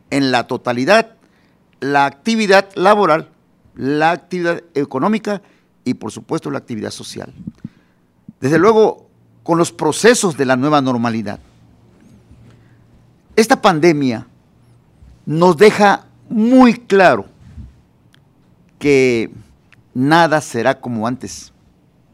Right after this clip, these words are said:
A partir de la llegada de este virus a nuestras vidas, la forma en la que debemos proteger nuestra salud debe ser con mucha más responsabilidad, porque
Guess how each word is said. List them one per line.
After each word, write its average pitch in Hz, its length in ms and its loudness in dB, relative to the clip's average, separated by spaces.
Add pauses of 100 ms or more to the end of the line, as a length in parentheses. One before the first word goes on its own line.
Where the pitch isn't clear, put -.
(1200)
A 123 120 -2
partir 208 320 0
de 247 80 6
la 220 60 4
llegada 156 320 2
de 165 60 -2
este 165 180 -2
virus 110 520 -8 (120)
a 107 100 -6
nuestras 151 320 -4
vidas, - 760 -10 (840)
la 151 160 -2
forma 226 560 2
en 165 160 -2
la 165 100 0
que 170 100 -6
debemos 175 300 -4
proteger 160 480 -2
nuestra 208 240 -4
salud 123 320 -10 (680)
debe 175 240 0
ser 202 420 2 (640)
con 175 320 -2
mucha 214 340 -2
más 190 480 2
responsabilidad, 131 840 -6 (1160)
porque 156 680 -4